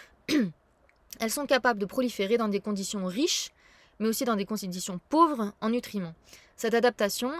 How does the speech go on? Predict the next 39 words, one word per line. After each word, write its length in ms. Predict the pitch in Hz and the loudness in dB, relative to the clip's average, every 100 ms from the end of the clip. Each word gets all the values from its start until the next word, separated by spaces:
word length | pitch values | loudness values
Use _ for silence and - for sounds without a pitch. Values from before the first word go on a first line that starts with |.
| - - | -6 -2
est 160 | 262 | 0
ce 140 | - 220 | -2 -6
qui 140 | - | -8
fait 200 | - 247 | -4 -2
de 80 | 214 | -2
ces 160 | - | -4
champignons 500 | 196 196 - 180 214 | -6 -8 -8 -6 -4
des 140 | 247 196 | -4 -2
pathogènes 460 | 202 196 202 233 - | -4 -2 0 0 -2
efficaces. 560 | 214 196 175 170 - - - _ | -8 -6 -6 -4 -8 -12 -20 _
Pour 100 | 202 | 0
les 80 | 208 | 2
deux 220 | 202 240 | 2 2
espèces, 500 | 202 - 233 277 - - | 0 0 0 0 -2 -4
les 120 | 202 | -4
sucres 380 | - 277 - - _ - | -4 -6 -8 -16 _ -16
sont 220 | - 226 | -6 0
des 100 | 202 | 0
nutriments 420 | 220 - 220 247 | 0 -2 -2 -2
très 220 | - 214 | -2 -2
importants. 380 | 208 190 180 175 | -2 -4 -8 -8
Alors 220 | 190 185 | -4 -2
ici, 180 | 202 320 | -2 -6
petite 300 | - 233 214 | -6 -10 -8
parenthèse 440 | 220 196 190 262 - | -4 -4 0 -2 -2
pour 160 | 214 | -6
les 240 | 180 170 - | -4 -4 -4
personnes 420 | 208 - 240 277 - | -8 -4 -4 -4 -10
qui 360 | - 247 247 - | -6 -6 -6 -8
croient 320 | - 247 277 - - - _ _ | -2 0 0 -4 -20 -20 _ _
que 240 | 240 254 - - | 2 2 2 0
affamer 340 | 214 226 226 | 2 2 0
le 80 | 233 | 0
candidat, 420 | 220 196 190 240 | -2 -2 0 -2
c'est 140 | 262 214 | -2 -8
suffisant 400 | 208 208 202 233 | -8 -8 -6 -6
pour 140 | 220 | -8
s'en 120 | 208 | -8
débarrasser. 600 | 190 180 170 165 - 247 | -6 -4 -6 -6 -8 -8